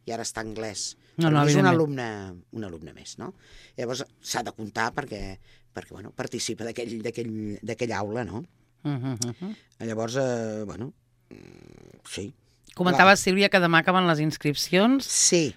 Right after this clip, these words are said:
Speaker 2: Es poden fer de forma presencial, de
Speaker 1: Sí.
Speaker 2: forma telemàtica?
Speaker 1: Sí, mm, hi ha gent que ve amb el paper, però acaben, han d'acabar passant, perquè els hi fem foto, han de signar, bueno,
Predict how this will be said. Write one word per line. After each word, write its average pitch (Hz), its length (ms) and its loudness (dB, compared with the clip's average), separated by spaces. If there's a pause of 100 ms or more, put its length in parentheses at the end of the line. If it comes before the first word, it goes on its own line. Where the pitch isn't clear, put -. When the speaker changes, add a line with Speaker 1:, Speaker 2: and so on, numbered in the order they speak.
(140)
Speaker 2:
Es 170 180 0
poden 180 240 6
fer 180 120 2
de 165 60 6
forma 165 360 4
presencial, 170 840 6 (160)
de - 20 0
Speaker 1:
Sí. - 280 6
Speaker 2:
forma 160 160 4
telemàtica? 180 760 4
Speaker 1:
Sí, 175 320 2
mm, 147 280 -4 (220)
hi 165 80 4
ha 185 80 8
gent 196 180 2
que 202 80 6
ve 196 100 4
amb 196 100 4
el 190 80 4
paper, 185 280 4
però 190 160 6
acaben, 180 400 6
han 175 160 4
d'acabar 170 280 6
passant, 87 420 -4 (540)
perquè 120 140 -4
els 127 120 -4
hi 131 60 -2
fem 120 200 -4
foto, 180 520 0 (180)
han 123 140 -4
de 113 80 -2
signar, 139 640 2 (640)
bueno, - 260 -20